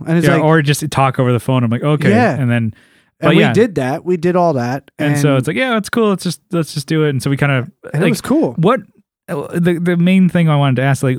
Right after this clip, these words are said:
Speaker 2: as a drummer
Speaker 1: Okay.
Speaker 2: and, um,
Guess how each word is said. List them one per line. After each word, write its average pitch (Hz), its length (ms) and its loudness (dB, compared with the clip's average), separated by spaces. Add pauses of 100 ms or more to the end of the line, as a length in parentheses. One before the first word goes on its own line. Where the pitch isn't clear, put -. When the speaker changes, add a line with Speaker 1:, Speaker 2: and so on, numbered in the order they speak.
(140)
Speaker 2:
as 180 300 2
a 175 120 0
drummer 131 560 2
Speaker 1:
Okay. 190 240 -2
Speaker 2:
and, 127 480 0 (640)
um, 107 760 -2